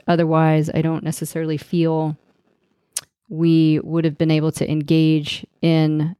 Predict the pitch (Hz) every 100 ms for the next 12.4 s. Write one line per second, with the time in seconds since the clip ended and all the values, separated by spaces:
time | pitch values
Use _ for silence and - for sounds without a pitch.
0 | _ 165 160 151 156 160 - 156 156 151
1 | - - - _ _ _ _ _ 165 156
2 | 156 156 - - 165 - _ _ - 165
3 | 165 165 - 160 156 151 151 151 _ _
4 | _ _ _ _ _ _ _ _ _ _
5 | _ _ _ _ _ - 170 170 - -
6 | - 185 190 - 190 175 156 156 156 160
7 | 156 156 180 160 160 220 247 196 180 170
8 | 156 170 147 226 196 165 160 - - -
9 | - _ _ _ _ _ _ _ _ -
10 | - - 208 202 - - - 180 208 196
11 | - 185 185 220 214 214 196 214 226 185
12 | 170 170 160 165